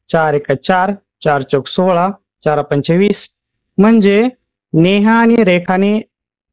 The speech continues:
हे जे काम आहे, ते काम करायला दोघींनी मिळून सुरुवात केली, तर ते चार पॉइंट पाच दिवसात पूर्ण होईल. ऑप्शन क्रमांक आहे का? येस, ऑप्शन क्रमांक एक, चार पॉइंट पाच दिवस लागतील. किती सोपं आहे ना?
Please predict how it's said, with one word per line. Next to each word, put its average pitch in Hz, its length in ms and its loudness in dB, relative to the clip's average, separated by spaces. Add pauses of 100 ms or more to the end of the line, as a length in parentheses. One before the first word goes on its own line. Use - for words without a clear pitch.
(120)
हे 185 160 2
जे 175 140 0
काम 170 400 -2
आहे, 156 200 0
ते 170 240 -4
काम 165 300 -2
करायला 160 300 0
दोघींनी 165 460 2
मिळून 196 200 2
सुरुवात 156 300 0 (100)
केली, 180 240 0 (420)
तर 165 120 0
ते 170 560 -2 (120)
चार 175 360 0
पॉइंट 147 420 -4 (140)
पाच 170 320 -2
दिवसात 139 520 -2 (140)
पूर्ण 143 260 -2
होईल. 143 400 0
ऑप्शन 143 440 -2
क्रमांक 151 340 -2
आहे 160 140 -2
का? 170 140 0
येस, 156 420 -2
ऑप्शन 147 380 -2
क्रमांक 156 440 0 (680)
एक, 180 240 -2
चार 170 300 -2
पॉइंट 170 360 -4
पाच 160 220 -2
दिवस 170 400 -2 (260)
लागतील. 143 380 -2 (520)
किती 226 180 0
सोपं 254 280 -2
आहे 226 60 0
ना? 254 80 0